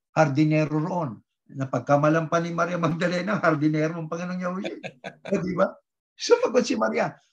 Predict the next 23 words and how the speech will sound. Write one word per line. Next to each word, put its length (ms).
"Kung 300
kayo 320
po 340
ang 220
kumuha 400
sa 160
kanya, 340
ituro 560
niyo 160
sa 260
akin 400
kung 220
saan 240
niyo 80
siya 160
dinala 640
at 160
kukunin 580
ko 80
siya." 320
<laughs> 200
Ay, 260
siya, 300